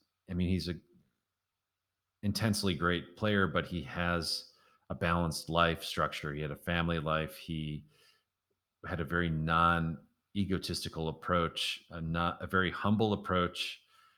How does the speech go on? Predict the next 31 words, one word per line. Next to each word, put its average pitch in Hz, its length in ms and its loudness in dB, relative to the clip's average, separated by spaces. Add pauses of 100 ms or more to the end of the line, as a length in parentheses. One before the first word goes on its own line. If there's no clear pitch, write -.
(140)
where 90 100 -2
he 90 60 0
wasn't 90 400 2
seeking 104 580 2
to - 120 -6
be 85 120 0
different, 80 440 -2
but 73 100 -6
he 78 100 -4
was 82 380 0
different. 76 480 -6
That 90 160 -2
was 90 180 -2
really 78 240 -2
interesting. 76 560 -8 (880)
Um, 80 400 -4
over 95 160 -4
the 92 60 2
last 90 260 4
few 92 140 -2
years, 85 440 -2 (140)
conversations 92 640 0
with 85 160 -6
people 85 240 -6
like 78 200 -6
Brian 82 340 0
Blade, 78 500 -6 (260)
whom 82 380 -2 (1700)
I 98 160 4
think 85 340 0
is, 71 280 -10